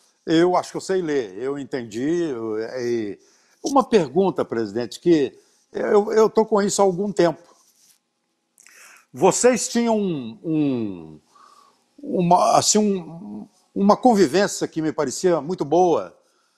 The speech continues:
Era um grupo que trabalhava pelo Atlético e que você fazia parte.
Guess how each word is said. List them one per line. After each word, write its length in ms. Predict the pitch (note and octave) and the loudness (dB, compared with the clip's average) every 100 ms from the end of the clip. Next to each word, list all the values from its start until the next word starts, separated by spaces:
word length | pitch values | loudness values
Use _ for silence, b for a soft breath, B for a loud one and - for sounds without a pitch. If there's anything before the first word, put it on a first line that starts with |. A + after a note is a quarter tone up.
| _ - | _ -4
Era 200 | C#3+ F3 | 0 0
um 160 | E3 | -2
grupo 460 | C3 F#3 G3+ - B2 | -2 -4 -4 -8 -12
que 640 | - D#3 C#3+ A#2+ G#2 F#2 | -2 0 0 -2 -4 -8
trabalhava 480 | - C#3 C#3 C#3+ C3+ | -2 2 4 2 0
pelo 240 | B2+ C3+ B2+ | -2 -2 -2
Atlético 720 | A2 C#3+ F3 E3+ - G#2+ - _ _ _ - | -2 -2 -2 -4 -12 -20 -20 _ _ _ -14
e 60 | |
que 100 | B2+ | -8
você 300 | D#3 D#3+ - | -2 -2 -2
fazia 360 | E3 F3 B2+ E3+ | -2 -2 0 0
parte. 600 | - D#3 - - - - | 2 0 0 -4 -20 -20